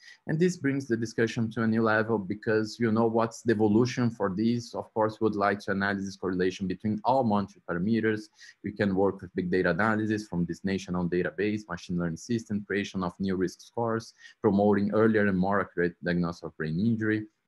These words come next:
All these, there are many possibilities for us to doing this.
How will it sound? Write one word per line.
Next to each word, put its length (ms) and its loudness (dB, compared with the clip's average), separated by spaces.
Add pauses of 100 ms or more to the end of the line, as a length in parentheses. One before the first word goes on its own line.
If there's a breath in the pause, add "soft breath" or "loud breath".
(520)
All 140 0
these, 260 -2 (140)
there 180 2
are 60 2
many 380 0
possibilities 720 -8 (380 loud breath)
for 280 0
us 240 -2
to 120 -8 (460)
doing 300 -2
this. 360 -10